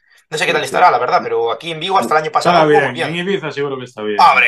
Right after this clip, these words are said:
Speaker 1: en Ibiza,
Speaker 2: Muy,
Speaker 1: y Nolito
Speaker 2: muy,
Speaker 1: con, con esa gracia
Speaker 2: somos,
Speaker 1: que él tiene.
Speaker 2: somos muy buenos amigos, muy buenos amigos.
Speaker 1: Mm. Eh, si tuvieses que quedar con cinco jugadores con los que has jugado, ¿con cuáles serían?
Speaker 2: Qué difícil, ¿no? Eso, eso no vale.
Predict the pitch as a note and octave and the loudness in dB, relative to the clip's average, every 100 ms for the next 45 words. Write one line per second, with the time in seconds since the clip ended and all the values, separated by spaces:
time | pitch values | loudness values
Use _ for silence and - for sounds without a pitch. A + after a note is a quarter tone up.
0 | B2 C3 A#2+ E3 F3+ E3+ F3 - E3 D#3 | 2 2 2 2 4 4 4 4 2 2
1 | D#3 - D#3 F3+ E3 D3+ C#3+ C3 B2+ A#2+ | -2 -4 -4 0 4 6 6 6 6 2
2 | - - B2 B2 A#2+ A#2+ A#2 A2+ G#2+ G#2 | 0 0 0 0 0 2 2 0 -4 -6
3 | G2+ G2+ G2 G#2+ A2+ A2 G#2+ G2 G2 F#2+ | -4 -6 -6 -4 -2 -2 -4 -8 -8 -8
4 | F#2+ _ _ _ _ - G#2 G2+ - _ | -10 _ _ _ _ -16 -14 -14 -18 _
5 | _ _ _ - _ _ - F3 F3+ F3+ | _ _ _ -20 _ _ -2 0 2 2
6 | F3 F3 E3+ - E3 A3 B3 - - G3 | 2 2 0 -6 -8 -6 -4 -4 2 2
7 | F3 F#3 F3 - A#3+ A3+ G3 - F#3 D3+ | 2 -4 -6 -8 -2 0 2 2 2 0
8 | C#3 D#3+ D#3+ - - F3+ G3+ G#3+ - _ | -4 -4 -4 -4 -4 0 2 0 -6 _
9 | - E3+ E3 G3+ F3+ D3+ C3+ G#2+ G2 _ | -10 -10 -8 -8 -4 -4 -4 -10 -12 _
10 | _ _ _ _ _ _ _ _ _ _ | _ _ _ _ _ _ _ _ _ _
11 | _ _ _ _ _ _ _ _ _ _ | _ _ _ _ _ _ _ _ _ _
12 | - - _ - F2 F2+ F2+ - - F2 | -20 -20 _ -12 -8 -8 -10 -12 -12 -12
13 | F2 F2 D2 E2 F#2 F2+ F#2 F#2+ F#2+ E2+ | -12 -12 -12 -14 -8 -8 -8 -8 -6 -8
14 | E2+ F2+ - | -8 -10 -12